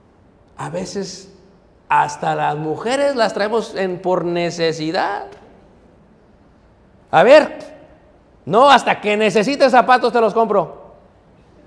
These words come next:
Por necesidad. ¿O no es cierto, hermanos? A-, así no se puede vivir la vida, hermanos. O a po-, cuando te ve la mujer, hasta que te ve con hambre, ahí te voy a dar de comer. ¿Verdad que no?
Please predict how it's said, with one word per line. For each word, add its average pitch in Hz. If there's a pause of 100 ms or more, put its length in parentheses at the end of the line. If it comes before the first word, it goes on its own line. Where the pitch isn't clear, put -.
(760)
Por 214
necesidad. 208 (580)
¿O 180
no 226
es 240
cierto, 247
hermanos? 180 (1400)
A-, - (100)
así 147
no 285
se 269
puede 262
vivir 233
la 208
vida, 254
hermanos. 349 (2250)
O 170
a 190
po-, 240 (160)
cuando 190
te 202
ve 247
la 233
mujer, 226
hasta 190
que 196
te 190
ve 214
con 240
hambre, 226
ahí 180
te 208
voy 208
a 208
dar 202
de 202
comer. 175
¿Verdad 180
que 208
no? 381